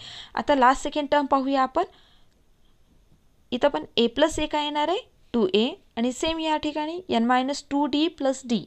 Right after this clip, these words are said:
तर काय होणार आहे ते एन मायनस टू प्लस वन ब्रॅकेटच्या बाहेर डी. तर मायनस टू प्लस वन काय येणार आहे, मायनस वन येणार आहे. तर या ठिकाणी एन मायनस वन डी असं लिहिता येईल.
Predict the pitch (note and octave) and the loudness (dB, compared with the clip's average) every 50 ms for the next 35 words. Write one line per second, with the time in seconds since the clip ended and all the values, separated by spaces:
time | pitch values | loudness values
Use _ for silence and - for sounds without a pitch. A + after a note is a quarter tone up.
0 | _ _ _ _ _ _ _ _ - A3+ - A#3 A#3 A#3 A#3 A#3+ A#3+ A#3+ A#3+ B3 | _ _ _ _ _ _ _ _ -8 -2 2 2 2 2 2 -2 -2 -2 -2 -2
1 | B3+ B3 - C4 C#4 D#4+ G4 - - - - _ - - _ _ _ _ _ - | -2 -2 -2 -2 -2 -2 -4 -8 -16 -20 -20 _ -20 -20 _ _ _ _ _ -10
2 | A3+ G3 G#3+ G#3+ B3 C#4 F4 A4 A4+ _ _ - - A3 A3 G#3+ G#3 G#3 G#3+ G#3 | -4 0 2 2 2 2 -2 -8 -12 _ _ -8 -2 0 2 2 2 2 0 -2
3 | - - - - C#4+ D#4+ E4+ _ - C4 B3 C4 C4+ - - G#3+ A3 G3+ E3+ - | -4 -6 -4 0 0 0 -2 _ 0 2 2 2 2 2 2 2 2 2 2 -2
4 | _ _ _ - - G#3 G3+ G3+ - G#3+ - - A#3+ A3 A#3 A#3 C#4 E4+ F#4+ A#3 | _ _ _ -6 -2 -2 -2 -2 -2 -8 -6 -6 -4 -2 -2 -2 -2 -4 -4 -4
5 | A3 B3 G3 E3 - _ _ _ _ _ _ _ _ - A#3+ A3 A3 A3 G#3+ G#3+ | -2 -2 -2 -4 -6 _ _ _ _ _ _ _ _ -6 -4 -2 0 0 0 0
6 | G#3+ A#3 C4 C4+ - - D4+ D#4+ D#4 - D#4+ D#4 D#4 D4+ - D4+ D4+ D4 D4 - | 0 -2 -2 -4 -6 -4 -4 -4 -4 -2 -2 -2 -2 -4 -6 -8 -8 -8 -6 -6
7 | C#4+ C#4 C#4+ C#4+ C#4 C#4+ C#4 C#4+ C#4+ C#4 C4 C#4 E4+ - - _ _ - A3+ G#3+ | -4 -4 -4 -4 -4 -4 -2 -2 -2 -4 -4 -8 -10 -12 -12 _ _ -10 -8 -6
8 | F#3+ F3+ F3+ G3+ C4+ C4+ - - G3+ G3 F3+ E3 E3 E3 E3 E3 E3 E3+ G3 F#3 | -6 -6 -8 -8 -10 -10 -8 -6 -4 -4 -4 -6 -10 -12 -12 -12 -12 -12 -14 -14
9 | F#3 F#3 _ - - - - - - - G#3+ G#3+ G3 F#3 F#3 A3+ A3 B3 B3+ C4 | -16 -16 _ -20 -20 -20 -20 -18 -10 -6 -2 0 0 0 -2 -4 -4 -4 -2 0
10 | A#3+ A3+ G#3+ A3 A3 A3 G#3+ G#3+ G#3+ A3+ A3 - - G#3 A#3 C#4+ - - _ - | 0 0 0 0 0 -2 -2 -2 -2 -4 -4 -4 -2 -2 0 -2 -2 -4 _ -20
11 | _ - - F#3 G3+ F#3+ F3 E3+ - - E3+ E3+ E3 - D#3+ E3 F3+ A3 | _ -10 -6 -2 -2 0 -2 -2 -4 -6 -8 -6 -6 -8 -8 -8 -8 -8